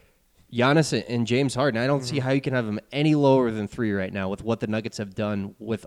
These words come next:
Speaker 1: all these injuries.
Speaker 2: We don't really know how good he is. I, I think it might come down to that. He's so much better than the stats say. There's just not an effective way to measure the impact he has on the game. The only way to see it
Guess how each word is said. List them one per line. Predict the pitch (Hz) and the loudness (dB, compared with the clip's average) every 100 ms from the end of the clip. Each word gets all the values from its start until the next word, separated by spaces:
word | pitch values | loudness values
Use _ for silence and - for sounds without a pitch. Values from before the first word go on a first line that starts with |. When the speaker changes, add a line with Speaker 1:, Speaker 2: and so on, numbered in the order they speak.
| - | -6
Speaker 1:
all | 107 120 | -2 -2
these | 107 92 | -2 -4
injuries. | 98 95 92 101 - _ - | -4 -6 -10 -12 -18 _ -10
Speaker 2:
We | 151 | -6
don't | 151 165 170 - | 2 4 4 2
really | 151 151 147 | 4 6 4
know | 131 131 131 127 120 120 - - | 2 4 6 6 4 -2 -8 -6
how | - 160 | 2 4
good | 147 147 | 6 6
he | 175 127 | 6 2
is. | 104 - - - _ _ _ _ | -2 -10 -14 -16 _ _ _ _
I, | 131 135 170 | -4 2 2
I | |
think | - 190 180 | 6 6 8
it | 185 | 6
might | 175 170 | 4 2
come | 175 165 | 4 4
down | 160 165 | 4 4
to | 160 | 2
that. | 143 160 131 - _ _ - | 2 2 0 -6 _ _ -2
He's | - 170 | 4 4
so | - 160 | 6 6
much | 190 196 - | 8 6 4
better | - 165 160 | 2 4 4
than | 156 147 | 4 0
the | |
stats | 131 - 131 135 | -2 0 0 -2
say. | - 127 110 113 - - | -4 -6 -4 -6 -10 -2
There's | 156 165 147 | 8 8 8
just | 175 - | 6 4
not | 143 139 147 165 165 - | 2 4 6 4 2 2
an | 151 | 4
effective | 151 - 165 - 170 | 4 6 4 6 6
way | 160 160 | 8 6
to | 147 | 6
measure | 139 135 135 127 | 4 2 2 2
the | 127 | 2
impact | 123 123 120 113 | 0 0 -2 -4
he | 127 | -6
has | 117 117 120 | -4 -2 -2
on | 117 | -4
the | 120 | -4
game. | 117 117 | -2 4
The | 143 | 8
only | 247 285 | 8 8
way | 262 | 6
to | 226 | 6
see | 180 - 214 | 2 0 2
it | 170 170 | 2 -2